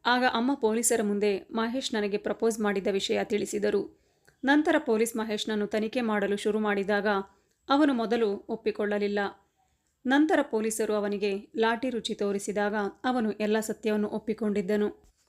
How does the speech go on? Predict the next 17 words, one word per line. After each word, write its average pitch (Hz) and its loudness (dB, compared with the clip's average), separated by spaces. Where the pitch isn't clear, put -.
ಈಗ 302 6
ಅವನು 214 -4
ಬಾಲಾಪರಾಧಿಯಾಗಿ 220 0
ಜೈಲಿನಲ್ಲಿದ್ದಾನೆ. 208 -2
ಆಸ್ಪತ್ರೆಯಲ್ಲಿ 247 0
ಚಿಕಿತ್ಸೆ 269 2
ವೆಚ್ಚ 208 -2
ಭರಿಸುವಷ್ಟು 202 -4
ನಮ್ಮ 247 2
ಬಳಿ 202 -2
ಹಣವಿರಲಿಲ್ಲ. 202 -4
ಅಮ್ಮ 262 6
ಅವಳಿಗೆ 240 4
ಗೊತ್ತಿರುವವರ 220 0
ಬಳಿ 202 0
ಎಲ್ಲ 226 4
ಕೇಳಿದಳು. 196 -2